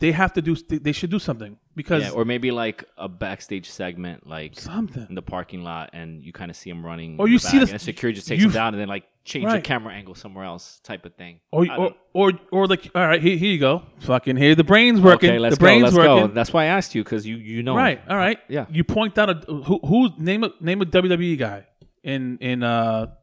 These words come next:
Speaker 1: in A E W. Name one
Speaker 2: Keith
Speaker 1: of them.
Speaker 2: Lee.
Speaker 1: Eh, name another, <laughs> name another guy. Uh, W W E guy.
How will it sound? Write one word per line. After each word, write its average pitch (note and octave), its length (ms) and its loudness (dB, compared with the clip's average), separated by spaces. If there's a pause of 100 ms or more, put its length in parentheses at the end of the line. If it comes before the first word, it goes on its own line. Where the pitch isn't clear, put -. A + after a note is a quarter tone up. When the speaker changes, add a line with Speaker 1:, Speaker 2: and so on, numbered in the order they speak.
(300)
Speaker 1:
in B2+ 380 -10
A B2 320 -8
E B2+ 80 -2
W. G2+ 340 -6
Name C3+ 220 -8
one C3+ 100 -2
Speaker 2:
Keith C3 140 2
Speaker 1:
of - 40 -18
them. B2 60 -4
Speaker 2:
Lee. F2+ 160 -4 (1200)
Speaker 1:
Eh, A3 300 -2 (140)
name G#3+ 180 -4
another, A3+ 220 -2 (800)
<laughs> - 160 -16
name A#3+ 160 0
another B3 340 2
guy. A#2+ 300 -6
Uh, D3+ 520 2 (1080)
W C#3+ 220 -4
W - 0 -
E C3 100 -4
guy. G#2 240 -10